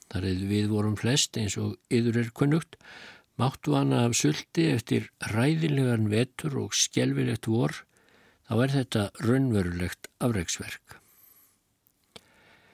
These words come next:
"Ég þakka yður, Ivan Petrovich," sagði ég, "og ég þakka ykkur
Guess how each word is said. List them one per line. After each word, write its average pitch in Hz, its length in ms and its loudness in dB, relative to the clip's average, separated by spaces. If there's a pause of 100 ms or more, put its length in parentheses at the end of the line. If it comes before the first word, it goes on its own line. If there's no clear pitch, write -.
(420)
"Ég 98 80 -2
þakka 98 400 0
yður, 135 320 2
Ivan 123 320 2
Petrovich," 107 720 0
sagði 101 320 -2 (140)
ég, 87 80 -8 (260)
"og 107 160 -6
ég 104 160 0
þakka 131 300 0
ykkur 123 180 0